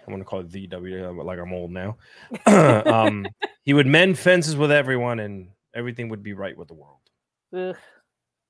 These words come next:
Speaker 2: No thanks.
Speaker 1: <laughs> She said, "Ugh." And then Kevin
Speaker 2: I
Speaker 1: Nash just signed a new contract with W W E, a six-year-long contract. So he's back in the ring. He said that A E W didn't give him the, uh, the s-, the six million plus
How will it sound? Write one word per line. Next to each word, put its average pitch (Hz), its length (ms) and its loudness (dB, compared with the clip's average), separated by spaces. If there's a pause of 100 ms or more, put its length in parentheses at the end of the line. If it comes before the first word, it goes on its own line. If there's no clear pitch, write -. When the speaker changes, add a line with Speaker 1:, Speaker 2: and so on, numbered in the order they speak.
(200)
Speaker 2:
No 214 220 2
thanks. 196 320 0 (180)
Speaker 1:
<laughs> 1077 180 -10
She 220 120 4
said, 143 300 0
"Ugh." 123 240 -4 (580)
And 147 160 2
then 175 140 4
Kevin 262 320 2
Speaker 2:
I - 20 -4
Speaker 1:
Nash 139 280 -2
just 175 180 -4
signed 160 180 0
a 139 40 -2
new 139 220 -6
contract 151 580 -6
with 123 100 -8
W 127 180 -6
W 123 280 -6
E, 147 180 -8
a 117 60 -6
six-year-long 135 760 -8
contract. 139 600 -6 (340)
So 123 160 0
he's 135 300 0
back 143 320 -2
in 143 100 -4
the 135 80 -4
ring. 135 360 -6 (400)
He 123 100 -8
said 147 200 0
that 135 120 0
A 123 60 -2
E 139 120 -4
W 135 240 -4
didn't 127 220 -4
give 127 160 -6
him 127 160 -6
the, 113 240 -6
uh, 107 240 -4
the 104 100 -10
s-, - 180 -14
the 107 360 -10
six - 440 -10
million 127 320 -6
plus 123 580 -6